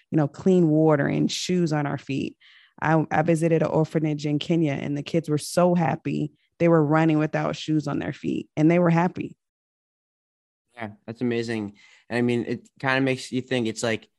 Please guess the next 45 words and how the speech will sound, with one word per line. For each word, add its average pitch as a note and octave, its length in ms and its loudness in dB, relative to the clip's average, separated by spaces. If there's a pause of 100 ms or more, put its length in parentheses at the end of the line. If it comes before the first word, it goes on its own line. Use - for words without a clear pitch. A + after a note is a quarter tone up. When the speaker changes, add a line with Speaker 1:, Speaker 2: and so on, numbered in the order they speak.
(240)
Speaker 2:
we A#2+ 200 0
have A#2 260 0 (100)
a A#2+ 100 -6
lot A#2+ 240 -2
of A2+ 200 -6
these A2 260 -6 (340)
baseline A#2 480 -2
necessities A2 520 -6
covered A2 420 -4
and, G#2 120 -4
like, G2+ 240 -8 (280)
so - 160 -4
many B2 120 0
opportunities, G#2+ 680 -4
but, G#2+ 140 -8
like, G2+ 220 -6 (220)
I - 40 -20
couldn't A#2+ 220 0
even A2+ 160 0
imagine A#2+ 380 0
where, G#2 100 -4
like, G2 240 -10 (640)
the A#2 160 -2
only B2 260 0
thing B2 220 -2
you A2 160 -6
have A2 140 -12
to G2+ 80 -14
focus A#2 280 -4
on G2+ 180 -4
is, F#2+ 100 -12
like, G#2 240 -18
actually, G#2 440 -8
like, G2 160 -12
the, F#2+ 160 -14 (320)
the, G#2 140 -16 (120)
the G#2 80 -8
first - 520 -8
fundamental G#2 540 -6
needs G#2 400 -6
of, G2 200 -10
of F#2+ 240 -12 (240)
survival G#2+ 580 -4 (360)
versus, G#2 300 -6
versus, G#2 240 -4